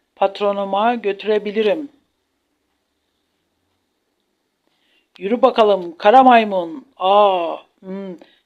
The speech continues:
işte o sefil." "Asker, asker, bana yardım et, Tanrı aşkına. Sen yardım et bana." "Fakat ben,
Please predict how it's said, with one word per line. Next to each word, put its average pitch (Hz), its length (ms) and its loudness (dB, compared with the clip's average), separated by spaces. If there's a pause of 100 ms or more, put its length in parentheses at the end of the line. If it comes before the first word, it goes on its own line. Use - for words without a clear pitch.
işte 226 240 -2
o 254 80 6
sefil." 190 500 0 (4000)
"Asker, 233 640 4
asker, 214 580 2
bana 233 200 4
yardım 233 400 4
et, 208 340 -4
Tanrı 220 320 4
aşkına. 202 720 0 (240)
Sen 220 340 -2
yardım 220 400 2
et 226 220 -4
bana." 175 360 -2 (3750)
"Fakat 226 480 2
ben, 233 400 0